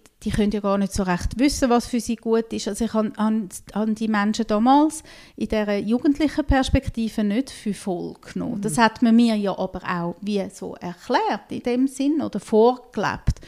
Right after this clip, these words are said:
Speaker 2: Ja, die Menschen sind ja krank.
Speaker 1: Ja, oder einfach hilflos, oder man muss sie schützen,
Speaker 2: Mhm.
Speaker 1: man muss sie bemuttern. Äh, sie sind ja hilflose Wesen in dem Sinn und auch so das Menschsein, also es,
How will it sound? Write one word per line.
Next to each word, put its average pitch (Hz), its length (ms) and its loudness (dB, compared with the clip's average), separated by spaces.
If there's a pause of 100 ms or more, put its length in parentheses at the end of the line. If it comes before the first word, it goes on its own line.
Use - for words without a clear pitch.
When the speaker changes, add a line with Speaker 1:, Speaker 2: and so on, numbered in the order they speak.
(100)
Speaker 2:
Ja, 135 120 -2
die 127 360 6
Menschen 127 420 4
sind 120 260 2
ja 107 100 4
krank. 123 520 0 (240)
Speaker 1:
Ja, 247 600 4
oder 240 300 -2
einfach 220 360 0
hilflos, 294 1080 -4
oder 214 280 -6
man 214 160 2
muss 220 460 0
sie 202 120 -2
schützen, 269 880 4
Speaker 2:
Mhm. 262 60 8
Speaker 1:
man 220 140 4
muss 202 520 0
sie 190 420 -4 (140)
bemuttern. 262 1000 2 (580)
Äh, 208 140 -2
sie 220 160 -6
sind 220 500 -4
ja 190 400 0
hilflose 208 720 0
Wesen 175 380 -6
in 214 100 -8
dem 226 240 -4
Sinn 269 260 -4
und 214 240 -6
auch 202 260 -4
so 208 140 -10
das 202 240 -10
Menschsein, 262 960 0
also 202 180 -2
es, - 220 -10